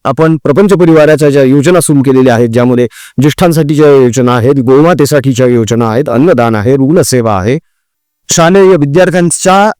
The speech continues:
खर्च उचलायचा आहे आपल्याला, आपल्या प्रपंच परिवारातील तमाम रामभक्त हिंदू माता बंधू भगिनी यांच्यासाठी रोजगाराच्या अर्थार्जनाच्या नव्या योजना आणायच्या आहेत, ज्या सुरू झालेल्या आहे काम, त्याला पाठबळ मिळावं, त्याला हातभार मिळावा म्हणून तुमचं सहकार्य अपेक्षित आहे. म्हणूनच विनंती महाप्रपंचची,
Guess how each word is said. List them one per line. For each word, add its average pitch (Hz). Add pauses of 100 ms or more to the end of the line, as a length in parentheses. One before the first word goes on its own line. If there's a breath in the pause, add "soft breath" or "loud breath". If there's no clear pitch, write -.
(220)
खर्च 147
उचलायचा 143
आहे 120
आपल्याला, 117 (260)
आपल्या 160
प्रपंच 175
परिवारातील 165
तमाम 190
रामभक्त 160
हिंदू 156
माता 160
बंधू 147
भगिनी 135
यांच्यासाठी 135
रोजगाराच्या 135
अर्थार्जनाच्या 127
नव्या 120
योजना 127
आणायच्या 110
आहेत, 110 (400 loud breath)
ज्या 131
सुरू 143
झालेल्या 127
आहे 117
काम, 135 (600)
त्याला 139 (100)
पाठबळ 147
मिळावं, 160
त्याला 139
हातभार 127
मिळावा 139
म्हणून 131
तुमचं 123
सहकार्य 156
अपेक्षित 131
आहे. 127
म्हणूनच 123
विनंती 143
महाप्रपंचची, 123